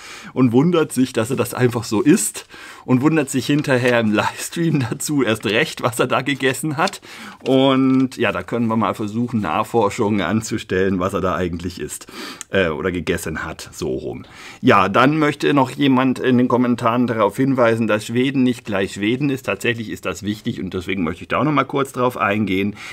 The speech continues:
Äh, dann muss ich noch mit dem Chris schimpfen, weil die Art und Weise, wie der ein Baum fällt, lebensgefährlich ist. Also für den Baum ist das egal, <laughs> aber für denjenigen, der ihn fällt, möglicherweise,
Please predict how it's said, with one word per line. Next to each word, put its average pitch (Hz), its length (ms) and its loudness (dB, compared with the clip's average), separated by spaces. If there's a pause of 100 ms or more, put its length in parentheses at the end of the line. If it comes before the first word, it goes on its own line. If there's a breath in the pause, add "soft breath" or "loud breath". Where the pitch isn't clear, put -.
Äh, 113 600 6
dann 110 160 4
muss 131 160 6
ich 123 100 4
noch 117 100 4
mit 107 140 2
dem 98 100 0
Chris 131 280 0
schimpfen, 156 520 2
weil 120 240 6
die 120 380 0
Art 120 260 2
und 113 140 2
Weise, 117 360 2
wie 127 100 0
der 117 160 6
ein 120 160 6
Baum 143 340 0
fällt, 135 300 2
lebensgefährlich 156 1000 2
ist. 180 280 0 (200 loud breath)
Also 107 200 0
für 104 100 -4
den 101 160 0
Baum 151 240 2
ist - 120 -6
das 143 140 0
egal, 135 500 2 (100)
<laughs> - 60 -14
aber 113 320 0
für 113 140 0
denjenigen, 110 560 2
der 95 160 4
ihn - 120 -4
fällt, 143 380 0
möglicherweise, 107 800 0